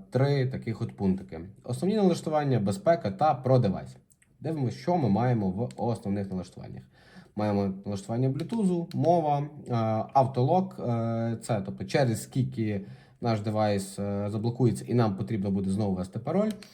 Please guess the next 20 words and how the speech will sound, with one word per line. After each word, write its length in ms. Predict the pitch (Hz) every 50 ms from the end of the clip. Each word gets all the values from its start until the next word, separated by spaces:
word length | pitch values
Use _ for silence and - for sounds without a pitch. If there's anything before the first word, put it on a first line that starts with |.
| - - - _ -
Е, 40 | 117 113 110 107 107 107 107 107
shutdown — 600 | 107 110 - - 143 139 127 117 110 101 101 98 95
це 220 | - - 113 104
через 280 | 95 - 120 110 113 113
скільки 800 | - - 131 131 - 117 110 107 104 101 101 101 98 95 95 95
часу 320 | - 120 113 104 - 98
після 260 | - 120 107 - 104
неактивності 680 | 104 120 117 113 104 95 - 113 107 101 95 95 - 107
наш 200 | 110 107 101 95
девайс, 520 | 95 101 101 101 101 98 95 95 - -
е, 220 | - 104 104 98
повністю 440 | 95 - 110 101 98 92 95 - 123
вимкнеться. 600 | 156 202 208 196 - 190 185 190 - 180 170 170 - - - - - - - - - - - -
Е, 40 | -
U 380 | 113 113 110 113 131 185 196 -
S 100 | 123 117
B 280 | 113 113 131 131 123
lock — 200 | 104 95 95 95 - -
це, 300 | - - 143 139 135 131
м, 160 | 123 123 -